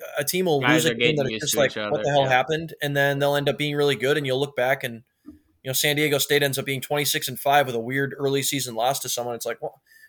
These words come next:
Speaker 1: what?" You know, these teams are just so different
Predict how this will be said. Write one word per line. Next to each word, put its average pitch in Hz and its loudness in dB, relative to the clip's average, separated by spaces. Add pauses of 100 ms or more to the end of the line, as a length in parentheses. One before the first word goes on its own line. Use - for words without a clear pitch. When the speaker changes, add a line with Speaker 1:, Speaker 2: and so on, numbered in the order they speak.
(120)
Speaker 1:
what?" 202 -2 (480)
You 220 2
know, 214 2
these 202 -6
teams 214 -4
are 170 -10
just 165 -2
so 160 2
different 92 -12